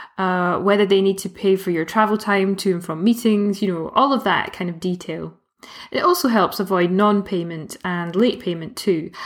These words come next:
As I say, if you don't have a contract, there's very little that you can do to try to push for payment.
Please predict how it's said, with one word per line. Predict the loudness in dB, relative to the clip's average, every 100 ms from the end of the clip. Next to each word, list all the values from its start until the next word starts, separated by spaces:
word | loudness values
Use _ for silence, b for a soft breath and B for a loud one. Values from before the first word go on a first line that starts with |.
| B B B B 0
As | 2
I | 2
say, | 2 2
if | 2 0
you | -2
don't | 2 2 2 -2
have | -2
a | -2
contract, | 0 0 0 0 0 0
there's | 0 2
very | 4 4
little | 4 2 -2
that | -2
you | -6
can | -6 -4
do | -4 -6
to | -10
try | -12 -10
to | -12
push | -10 -10 -8
for | -10
payment. | -8 -8 -8 -14